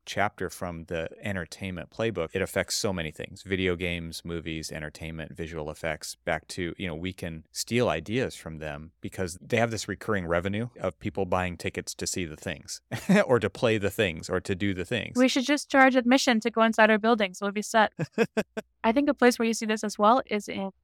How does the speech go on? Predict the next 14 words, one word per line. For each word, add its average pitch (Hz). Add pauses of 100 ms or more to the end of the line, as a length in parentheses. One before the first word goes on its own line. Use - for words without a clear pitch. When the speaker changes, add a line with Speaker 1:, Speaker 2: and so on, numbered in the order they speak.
(120)
Speaker 2:
airports. 311 (140)
So 220
airports, 220
uh, 190 (140)
public 226
arts 196
funds 190
Speaker 1:
Mm-hmm. 104 (140)
Speaker 2:
will 202
often 196
have 180
kinetic 180
sculpture 180 (480)
that 185